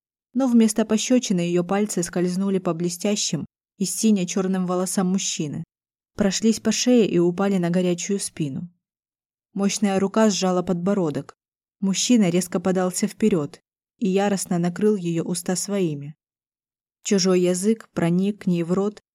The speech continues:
через приоткрытые губы, сминая и подчиняя её волю. Леорию бросило в жар, когда она почувствовала, как он захватил её грудь рукой и прикоснулся твёрдой плотью к лону. Посасывая её язык,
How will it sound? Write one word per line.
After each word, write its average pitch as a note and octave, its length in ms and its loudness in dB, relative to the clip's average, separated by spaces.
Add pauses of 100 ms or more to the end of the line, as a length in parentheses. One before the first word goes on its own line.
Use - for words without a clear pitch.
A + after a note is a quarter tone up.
(160)
через F#3 300 0
приоткрытые G3 760 0
губы, D3+ 400 -8 (640)
сминая G3 560 0
и F3 140 0
подчиняя F3 600 -2
её E3 360 -2
волю. D#3 400 -4 (800)
Леорию F#3+ 480 6
бросило F#3 440 0
в G3+ 60 -4
жар, F3+ 380 -2 (180)
когда E3+ 300 -2
она E3 160 0
почувствовала, E3+ 840 -4 (320)
как F3+ 220 -4
он G#3 160 2
захватил F3+ 500 -2
её F3 280 -2
грудь F3 260 -2
рукой G#3+ 480 -2 (280)
и F3+ 120 0
прикоснулся F#3 720 0
твёрдой F3 400 -2
плотью G3+ 420 -2
к - 80 -4
лону. E3+ 480 -2 (640)
Посасывая G3+ 600 0
её F3 240 4 (120)
язык, F3+ 440 0